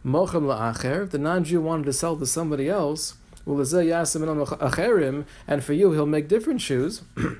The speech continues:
<clears throat> he could do that. They're not yours yet.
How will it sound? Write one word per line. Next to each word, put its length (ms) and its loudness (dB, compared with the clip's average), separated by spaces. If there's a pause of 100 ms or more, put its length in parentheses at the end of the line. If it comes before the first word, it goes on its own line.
<clears throat> 500 -12
he 100 4
could 140 0
do 120 2
that. 260 0 (500)
They're 180 4
not 200 2
yours 360 2
yet. 200 -4